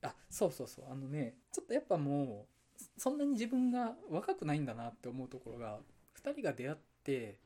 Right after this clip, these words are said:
互いの話をしていくわけですよね。じゃんけんで、パーがグーに勝つわけがないみたいな、しょうもない話でお互いの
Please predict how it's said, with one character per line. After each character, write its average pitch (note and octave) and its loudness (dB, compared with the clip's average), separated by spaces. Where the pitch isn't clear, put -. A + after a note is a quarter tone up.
互 C4+ -4
い B3+ 0
の C4+ 4
話 A#3 -4
を - -6
し - -12
て - -10
い A2+ -8
く - -16
わ - -12
け - -14
で - -14
す - -14
よ B2+ -8
ね。 A#3 -2
じ C3+ -6
ゃ C3 -6
ん B2+ -6
け G#2+ -14
ん G#2+ -10
で、 G2+ -10
パ C#3 -2
ー A#2+ -6
が G#2+ -8
グ B2+ -2
ー - -4
に G#2+ -8
勝 - -14
つ - -8
わ A2 -6
け G#2+ -16
が G#2 -14
な G#2 -12
い G#2 -10
み G#2 -12
た - -16
い G2+ -14
な、 G#2 -18
し - -8
ょ F3 -6
う F#3 -6
も A3 -6
な B3+ -4
い E3 -6
話 D3 -6
で E3+ -4
お C3+ -6
互 C#3+ -4
い D3+ -2
の F3+ -2